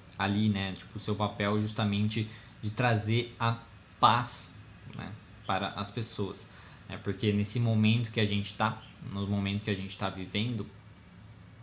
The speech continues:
a gente, muitas pessoas tão justamente incertas, com a incerteza, tão sofrendo bastante, e você tem um papel, é, muito importante, né? Muito importante de trazer a paz, por exemplo, para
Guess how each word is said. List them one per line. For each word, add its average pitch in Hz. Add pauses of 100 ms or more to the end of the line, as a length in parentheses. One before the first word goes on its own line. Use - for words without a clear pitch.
(320)
a 113
gente, 104
muitas 104
pessoas 117
tão 101
justamente 101
incertas, 107 (180)
com -
a 95
incerteza, 107
tão 98
sofrendo 107
bastante, 107 (440)
e 104
você 104
tem 113
um 110
papel, 107
é, 80
muito 107
importante, 110 (180)
né? 87
Muito 104
importante 107
de 101
trazer 107
a 101
paz, 101
por 104
exemplo, 101
para 101